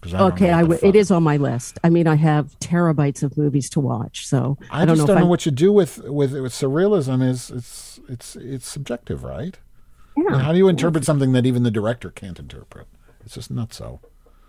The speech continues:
Speaker 2: Now, you were talking a few episodes ago,
Speaker 1: Uh-huh.
Speaker 2: maybe a lot of episodes ago, you were talking about Werner Herzog.
Speaker 1: Uh, George was, my friend George. I never watched, he was recommending that to me, but I never, uh,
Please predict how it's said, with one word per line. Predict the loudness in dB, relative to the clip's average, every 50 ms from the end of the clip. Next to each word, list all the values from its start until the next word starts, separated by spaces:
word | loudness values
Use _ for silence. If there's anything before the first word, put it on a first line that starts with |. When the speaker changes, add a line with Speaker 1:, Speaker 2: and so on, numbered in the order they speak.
| _ _ _ _ _ 2
Speaker 2:
Now, | 4 4
you | 6 6 4 4
were | 4 4 4
talking | 4 4 4 4 4 4 4 4
a | 4
few | 2 4 4 6 6 6 4 4 2 0
episodes | 0 0 -2 0 0 0 0 0 0 0
ago, | 0 0 0 0
Speaker 1:
Uh-huh. | 0 0
Speaker 2:
maybe | 0 0 2 2 0 0 0 0 2
a | 2 2
lot | 4 2 2 0 0
of | 0 2 2
episodes | 2 0 -2 -2 0 -2 -2 0
ago, | 0 2 2
you | 4 2
were | 2
talking | 2 2 2 4 4 2 2
about | 2 2 0 0
Werner | 0 0 2 2 2
Herzog. | 2 4 2 2 2 0 -2 -2 -2 -2 -2 -6 -10 -14 _ -20 -20 -20 -20 -20 _ -12 -4
Speaker 1:
Uh, | 0 4 4 4 4
George | 4 4 4 4 4 4
was, | 2 0 0 2
my | 0 0
friend | 2 2 2 2
George. | 2 2 2 2 2
I | 2
never | 2 4 2 2 2
watched, | 2 0 -2 -2 -6 -6 -2
he | 0 2
was | 2 2 2 2
recommending | 0 -2 0 0 0 2 2 2 2 2 0 0
that | -2 -4 -6 -8
to | -6 -6
me, | -4 -4 -4
but | -4 -4 -4
I | -2 -2 0
never, | -2 -2 -4 -4 -6 -8 -8 -8 -10
uh, | -12 -12